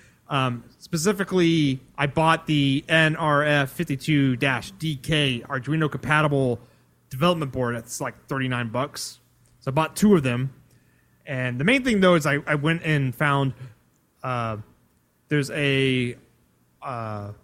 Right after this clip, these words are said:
configuration for Arduino I D E for it, so it should be all groovy when they finally show up.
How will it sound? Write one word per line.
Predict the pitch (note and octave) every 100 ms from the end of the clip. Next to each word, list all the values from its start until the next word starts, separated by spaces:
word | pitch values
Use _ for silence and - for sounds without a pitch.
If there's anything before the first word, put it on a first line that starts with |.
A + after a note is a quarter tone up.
| _ _ _ _ _ _
configuration | - D3 G#3 F#3+ F3+ F#3 F3+ D3
for | D#3+ C3+
Arduino | C3 F3+ F#3 F3 F3
I | D3 C#3
D | C#3
E | F3 F3+
for | - F3 E3+
it, | - - -
so | - D3
it | C#3
should | C#3 C#3+
be | C3+
all | C3+ A#2+
groovy | A#2 D#3 D#3+ D#3
when | D3+
they | B2+
finally | C#3 C#3
show | C3 C#3 C3+
up. | C#3